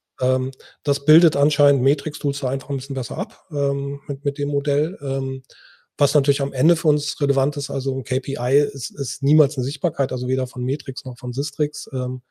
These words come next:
sondern natürlich, ähm, eher die echten Daten, die, die man dann in der Search Console findet. Ähm, und, ähm, das sind bei uns dann hauptsächlich in der Tat halt die Klicks. Ähm, also die Sichtbarkeit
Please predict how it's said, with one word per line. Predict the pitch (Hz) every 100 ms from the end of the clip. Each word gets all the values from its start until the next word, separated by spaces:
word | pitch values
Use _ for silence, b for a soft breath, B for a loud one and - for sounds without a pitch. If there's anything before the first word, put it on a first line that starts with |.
| _ _ _ -
sondern | 131 127 123
natürlich, | 123 - 131 127 -
ähm, | 131 127 127
eher | 135 127
die | 127 127
echten | 147 - 143
Daten, | 139 135 139 135
die, | 127 123
die | 123
man | 123
dann | 123 120
in | 123
der | 120
Search | 131 139
Console | - 135 135 139
findet. | 139 139 139 139 - -
Ähm, | 123 123 123 123 - _ B B B _
und, | 143 135 131 - -
ähm, | 127 127 127 131 b b b
das | 143
sind | 160
bei | 143
uns | 139 139
dann | 135 135 -
hauptsächlich | - 131 139
in | 131
der | 127
Tat | 123 120
halt | 120
die | 123
Klicks. | - 156 196 - -
Ähm, | 139 127 127 127 127 131 127 _ _ _ _ _ -
also | 127 123 123 120 B B B B _
die | 135
Sichtbarkeit | 123 156 170 - 143 143 -